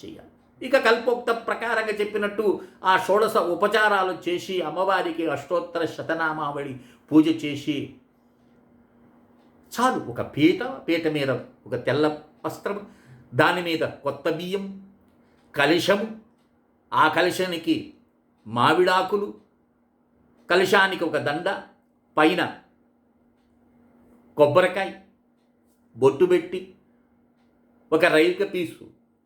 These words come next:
అలా వేసి, చక్కగా అమ్మవారే స్వయంగా, అమ్మవారే నీ కలశం ఎదుర్కొంటే చెప్పాం కదండి, ఆ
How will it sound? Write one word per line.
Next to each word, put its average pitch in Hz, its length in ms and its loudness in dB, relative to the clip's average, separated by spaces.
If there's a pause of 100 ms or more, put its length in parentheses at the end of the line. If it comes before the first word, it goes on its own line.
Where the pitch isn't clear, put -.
(160)
అలా 156 200 2
వేసి, 151 400 0 (880)
చక్కగా 156 480 2 (180)
అమ్మవారే 170 640 2
స్వయంగా, 190 480 -2
అమ్మవారే 196 480 2
నీ 226 120 -2 (140)
కలశం 160 400 0
ఎదుర్కొంటే 226 380 2
చెప్పాం 226 240 0
కదండి, 247 340 -2 (1700)
ఆ 139 100 6